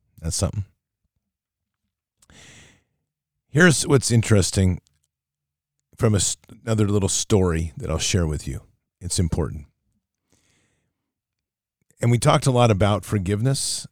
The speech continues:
and we've talked a lot about the power of forgiveness and truly having a forgiving heart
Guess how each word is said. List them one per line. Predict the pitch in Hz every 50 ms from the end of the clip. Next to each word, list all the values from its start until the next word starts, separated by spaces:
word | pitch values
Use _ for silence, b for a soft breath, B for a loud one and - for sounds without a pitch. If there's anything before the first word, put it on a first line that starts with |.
| _ _
and | - 98 98
we've | 98 95 -
talked | - 107 95 92 -
a | - 90
lot | 90 92 95
about | 92 87 92 92 87 90 80 - - _ _ _ _ _ _ _ _ _ _ _ _ _ _ _ _ _ _ _ _ _ _ -
the | 92 98 98 95 90 87 87 82 80 78 73 - _ _ _ _
power | - - 113 117 120 113 101 -
of | - 110 107 98 87 - - -
forgiveness | - - - 107 90 82 95 92 87 92 95 90 85 - - - - -
and | 104 101 87 -
truly | - - 117 117 110 101 95
having | 82 78 92 98 95 95 95 90 87 76
a | 57 85 85 85 78
forgiving | - - - 87 80 78 98 98 98 92 85
heart | 76 - - 104 117 - - - - - -